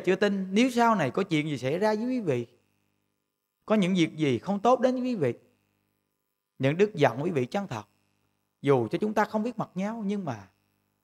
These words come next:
con người là phải thương con người, con người là phải giúp con người. Những đức đã đi tu rồi, làm việc này không có lãnh lương một cắc bạc nào cả. Chân thật mà sống hết cuộc đời này, như vậy là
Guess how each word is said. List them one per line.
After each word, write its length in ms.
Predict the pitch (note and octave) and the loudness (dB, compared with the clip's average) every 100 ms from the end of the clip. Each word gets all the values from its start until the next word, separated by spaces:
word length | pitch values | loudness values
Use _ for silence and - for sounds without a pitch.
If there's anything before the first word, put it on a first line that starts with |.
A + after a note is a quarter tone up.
| - | 2
con 180 | F#3 | 4
người 200 | E3 C3 | 4 2
là 140 | A2 A2 | 0 -4
phải 140 | A#2+ | -6
thương 200 | D#3 F3+ | -4 -6
con 160 | E3 D#3+ | -6 -8
người, 260 | A#2 G2 _ _ _ _ _ _ _ | -8 -10 _ _ _ _ _ _ _
con 160 | F3 F3+ | 2 4
người 260 | D3 B2+ | 4 4
là 200 | A2+ A2 - | -2 -8 -6
phải 100 | C#3+ | -4
giúp 140 | G3+ | -2
con 160 | - D#3+ | -4 -4
người. 180 | A#2+ - _ _ _ _ _ _ _ | -4 -6 _ _ _ _ _ _ _
Những 160 | C#3+ | 0
đức 100 | F#3 | 2
đã 100 | F#3 | 2
đi 140 | E3+ F#3+ | 0 2
tu 220 | G#3 G#3+ | 2 2
rồi, 200 | D3+ G2 - _ _ _ _ _ _ _ | 2 -4 -12 _ _ _ _ _ _ _
làm 420 | D#3+ D3+ B2 A#2+ | 8 8 6 0
việc 180 | C3+ D#3+ | 0 0
này 300 | E3 B2+ G#2 G2+ _ _ | 2 0 -2 -10 _ _
không 220 | F#3 F#3 | -2 0
có 60 | F#3+ | 0
lãnh 220 | D#3+ G3 | -2 4
lương 220 | G#3 F#3+ | 4 4
một 160 | B2 - | -6 -2
cắc 180 | A3+ | 0
bạc 260 | C#3+ B2 - | 0 -2 -2
nào 160 | A#2 G#2+ | -10 -8
cả. 320 | A#2 C3+ - _ _ _ _ _ _ _ _ _ _ _ _ _ _ _ _ _ _ _ _ _ _ _ | -10 -12 -14 _ _ _ _ _ _ _ _ _ _ _ _ _ _ _ _ _ _ _ _ _ _ _
Chân 160 | A3+ A3 | 6 6
thật 260 | D3 - C3 | -2 -4 -4
mà 240 | A2+ G2+ | -4 -6
sống 200 | - F3+ | -2 0
hết 200 | G#3 A#3+ | 0 0
cuộc 160 | - C3+ | -4 -6
đời 180 | E3 A2+ | -6 -6
này, 160 | A2 - _ _ _ _ _ _ _ _ _ _ _ _ _ _ | -8 -12 _ _ _ _ _ _ _ _ _ _ _ _ _ _
như 100 | E3 | 0
vậy 100 | D3+ | 2
là 80 | C3+ | 0